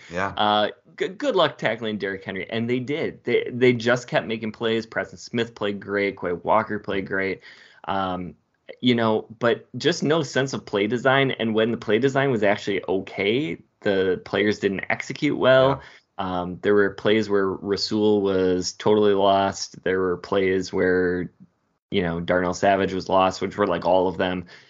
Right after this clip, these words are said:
Speaker 2: Um, and it, it just, it wasn't good. Like, it, it,
Speaker 1: Yeah.
Speaker 2: it just, it's not complimentary football again. Your, your front seven is sacrificing their bodies, tackling this
Speaker 1: Yeah.
Speaker 2: behemoth of a man, uh, and getting him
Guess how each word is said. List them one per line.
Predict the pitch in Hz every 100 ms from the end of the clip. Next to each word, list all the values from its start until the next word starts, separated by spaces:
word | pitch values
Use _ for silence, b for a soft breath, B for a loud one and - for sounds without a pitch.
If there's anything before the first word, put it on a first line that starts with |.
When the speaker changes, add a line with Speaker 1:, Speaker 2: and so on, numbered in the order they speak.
| B B
Speaker 2:
Um, | 101 101 98 -
and | 139 139
it, | 139 139 -
it | 139 139
just, | 160 139 -
it | 147
wasn't | 135 139 135 117
good. | 107 101 85 - -
Like, | 110 104
it, | 113 104 -
it, | 107
Speaker 1:
Yeah. | 76 71 -
Speaker 2:
it | 110 -
just, | 120 120 - - - _ _ B B
it's | - 127
not | 139 147
complimentary | 147 151 143 139 139 143
football | 151 139 107
again. | 104 113 101 - _ _ -
Your, | 123 127
your | 135 127
front | 120 139 147
seven | 139 131 120 110
is | 101 110
sacrificing | 113 110 117 113 104 104
their | 101 95
bodies, | 92 92 90 90
tackling | - 104 101 101 98
this | 95 -
Speaker 1:
Yeah. | 95 101 -
Speaker 2:
behemoth | 120 131 123 -
of | 110
a | 101
man, | 98 95 90 92 98 B B B
uh, | - 98 98 -
and | 110 104 104
getting | 113 117
him | 117 98 101